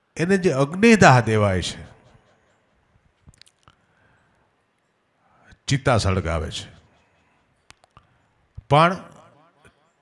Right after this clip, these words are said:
ચિતા પૂરેપૂરી સળ-, મતલબ એના શરીર પૂરા સળગ્યા નહીં, અડધા બળેલા રહ્યા, ત્યારે એના ઉપર કેરોસીન છાંટીને બાળવામાં આવેલા. કેરોસીન છાંટીને કોઈને બાળવા પડે એ આપણે ત્યાં દુર્ભાગ્ય ગણાય,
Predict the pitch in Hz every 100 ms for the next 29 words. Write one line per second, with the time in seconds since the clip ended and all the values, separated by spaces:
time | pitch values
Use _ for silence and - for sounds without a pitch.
0 | _ - 160 160 185 185 156 170 170 143
1 | 156 156 - 135 139 113 - 110 113 120
2 | 120 - 127 151 127 110 98 - 143 165
3 | 175 160 165 143 123 127 127 127 98 85
4 | 78 - _ _ _ _ _ _ _ _
5 | _ _ _ _ _ _ - 113 117 131
6 | 107 107 101 92 87 87 78 76 - _
7 | 110 113 117 110 117 104 107 98 - 104
8 | 107 104 101 87 - 98 90 87 80 78
9 | 80 80 80 76 80 - - 73 107 -
10 | _ _ _ _ _ _ _ _ _ _
11 | _ _ _ _ _ _ _ - 120 127
12 | 123 113 98 110 107 113 110 110 110 104
13 | 104 107 113 117 131 135 107 98 - 110
14 | 90 110 80 95 90 92 78 98 82 80
15 | 80 80